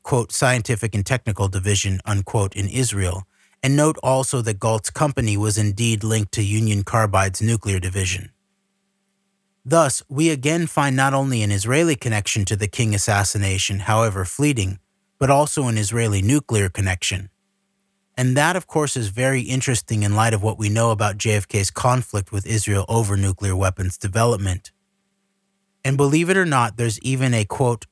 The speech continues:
"French connection," unquote, again involving the Israelis that Pepper describes. Pepper reports on page two thirty-four that he met with Pierre Marion, the former head of the French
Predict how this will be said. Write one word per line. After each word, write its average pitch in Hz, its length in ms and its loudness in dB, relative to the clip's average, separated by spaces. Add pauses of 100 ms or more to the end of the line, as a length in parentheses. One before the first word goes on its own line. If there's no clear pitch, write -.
(180)
"French - 400 0
connection," 98 460 0
unquote, 87 480 0
again 131 420 2
involving 104 560 2
the 95 160 0
Israelis 95 640 -2 (240)
that - 140 -2
Pepper 110 240 2
describes. 95 760 -2 (680)
Pepper 180 280 0
reports 139 460 0
on 113 120 0
page 131 340 0
two 135 360 -2
thirty-four 120 760 0
that 101 160 0
he 151 160 0
met 131 220 0
with 117 200 -2
Pierre 135 360 0
Marion, 113 760 2 (360)
the 117 80 -2
former 131 360 0
head 127 240 0
of 110 100 0
the 104 100 -2
French 123 440 0